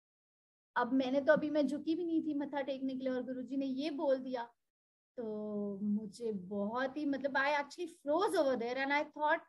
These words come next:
कि जो मेरे मन के सारे भाव पढ़ सकते हैं, जो मेरे मन की बात जानते हैं, मैं उन्हें क्या बताऊंगी। और फिर I actually had that,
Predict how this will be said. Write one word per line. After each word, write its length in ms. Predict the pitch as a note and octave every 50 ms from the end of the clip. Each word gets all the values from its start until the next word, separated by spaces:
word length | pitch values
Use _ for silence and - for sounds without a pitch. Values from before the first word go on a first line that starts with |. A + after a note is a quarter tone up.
| _
कि 200 | - F4 F4+ F#4+
जो 560 | D#4+ C4 C4 - - D#4 E4 F4 F#4 F#4+ F#4+
मेरे 320 | F#4+ E4 D4+ D4 D4+ D#4+ E4
मन 300 | D#4+ C#4+ C#4+ C#4+ D4 C#4+
के 200 | D4 D#4 E4 E4
सारे 480 | D#4+ - - C4 B3 B3+ C4+ C#4+ D4+
भाव 500 | D4+ C4 B3+ A3 A3+ A3 A3+ A#3 A#3 - _ -
पढ़ 140 | A#3 A#3+
सकते 480 | C4 B3+ B3 G#3+ - _ - A3 A3 A3
हैं, 440 | G3 G3 G#3 G#3+ G#3+ F#3+ - - _ _ _ _ _ _ _ _ _ _ _ -
जो 200 | B3 - D4+ D#4
मेरे 240 | D#4 D4+ D4 C#4+ D4+
मन 260 | C#4+ C#4 C4 C4 C4
की 100 | C4 D#4
बात 400 | B3 G#3+ G#3+ G#3 G#3+ B3 C#4 A#3+
जानते 400 | - C4 A3+ G#3+ G#3 G3+ G#3 A#3
हैं, 60 | B3 C4
मैं 240 | C#4+ D4+ E4+ F4+
उन्हें 260 | F4+ E4+ D#4 C#4+ C#4 C4
क्या 160 | C4+ A#3 G#3+
बताऊंगी। 640 | G3+ G#3 G3+ - G3 - F#3+ G3 F3+ - _ _ _ _ _ _ _ _ _ _ _ _ -
और 720 | - C#4+ D4 D4 D4 D4 D4 D4 D4 C#4+ C#4+ D4 D4 C#4+ C4+ - - _ _ _ _ _
फिर 300 | - F4 F4+ F#4+ F#4+ - - A#3+
I 260 | B3+ C#4 D4 D4 D4+ D4+ D4 B3+ D4
actually 460 | D4+ - - - E4 F4+ F4+ E4+ C#4
had 180 | C#4 C4+ C#4 C4 -
that, 200 | C#4+ C4 C#4 C4+